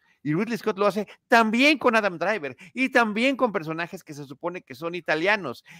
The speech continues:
y también con una hispanoparlante que se supone que es italiana, en aquella película Salma Hayek, en esta película Penélope Cruz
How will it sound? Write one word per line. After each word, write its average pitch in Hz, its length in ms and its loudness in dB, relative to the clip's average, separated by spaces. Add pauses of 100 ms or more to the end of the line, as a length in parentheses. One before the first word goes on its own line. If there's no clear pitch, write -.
(120)
y 208 160 -6
también 214 560 2
con 180 240 2
una 202 200 0
hispanoparlante 151 920 -2
que 151 100 -8
se 123 120 -12
supone 156 400 -2
que 147 100 -12
es 135 80 -10
italiana, 175 640 -4 (240)
en 104 160 -12
aquella 143 300 -6
película 151 580 -6 (240)
Salma 131 320 -2
Hayek, 180 320 0
en 113 100 -6
esta 113 200 -8
película 110 520 -4 (200)
Penélope 113 440 -4
Cruz 92 340 -14